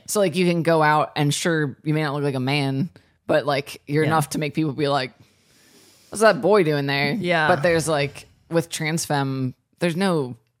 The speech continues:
Speaker 1: pubescent girl.
Speaker 2: Yes.
Speaker 1: Like, there, there's, it's, it just is,
Speaker 2: Yes.
Speaker 1: like, woman. Like, that's where, <laughs> like,
Speaker 2: Yes.
Speaker 1: if you're, uh, assuming that you are transitioning later in life,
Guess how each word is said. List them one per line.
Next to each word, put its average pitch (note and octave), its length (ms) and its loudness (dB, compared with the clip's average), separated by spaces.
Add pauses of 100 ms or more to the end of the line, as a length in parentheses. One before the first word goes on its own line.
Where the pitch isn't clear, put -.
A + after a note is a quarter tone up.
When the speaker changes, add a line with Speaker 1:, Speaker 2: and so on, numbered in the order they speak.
Speaker 1:
pubescent C3+ 480 -4
girl. A2 180 -4
Speaker 2:
Yes. D3+ 380 -2
Speaker 1:
Like, C3+ 240 -2
there, D#3+ 240 0
there's, D3 440 -2
it's, - 500 -8
it D3 80 -4
just - 220 -6
is, C#3 600 -4
Speaker 2:
Yes. D#3+ 460 -10 (120)
Speaker 1:
like, C3 360 -8 (120)
woman. C3+ 440 -4
Like, - 160 -2
that's - 240 0
where, E3+ 320 4
<laughs> F3+ 80 -2
like, F3+ 440 2
Speaker 2:
Yes. - 140 -4 (400)
Speaker 1:
if F3+ 160 2
you're, D#3 340 0
uh, D3 220 -2
assuming D3+ 380 -4
that B2+ 140 -6
you B2+ 240 -8
are A#2+ 400 -6
transitioning C3+ 480 -4
later C3 260 -2
in B2 80 -6
life, C3+ 440 -8